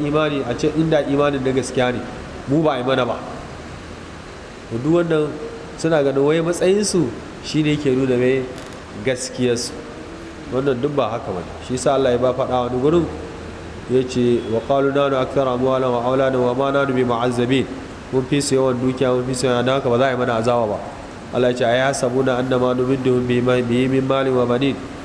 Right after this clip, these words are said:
nusari'u lahum fil khairat, bal la yash'urun." Suna ganin abin da muke ba su na dukiyar da ya'ya, wai alkhairai ne muke gaggauta musu da su? A, bal la yash'urun, ba sani ba, istidraji ne muke musu.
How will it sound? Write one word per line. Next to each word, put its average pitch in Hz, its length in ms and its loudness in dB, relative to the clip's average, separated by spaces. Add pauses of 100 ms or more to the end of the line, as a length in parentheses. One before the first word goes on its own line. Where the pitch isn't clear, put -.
(200)
nusari'u 139 420 2
lahum 131 220 2
fil 127 160 0
khairat, 127 380 2 (480)
bal 185 140 4
la 180 100 4 (100)
yash'urun." 110 320 -2 (480)
Suna 160 180 2
ganin 147 220 2
abin 147 160 0
da 147 80 2
muke 143 240 0
ba 143 140 2
su 143 100 -4
na 135 80 2
dukiyar 147 400 2
da 127 80 0
ya'ya, 139 400 2 (540)
wai 151 180 4 (100)
alkhairai 143 600 2
ne 165 80 2
muke 156 260 0
gaggauta 160 480 2
musu 165 240 2
da 135 80 2
su? 175 160 -2 (540)
A, 185 180 0 (720)
bal 170 140 4
la 180 160 4
yash'urun, 151 420 2
ba 131 80 0
sani 170 240 2
ba, 139 180 4 (300)
istidraji 143 680 2
ne 117 80 0
muke 113 240 -2
musu. 92 280 -6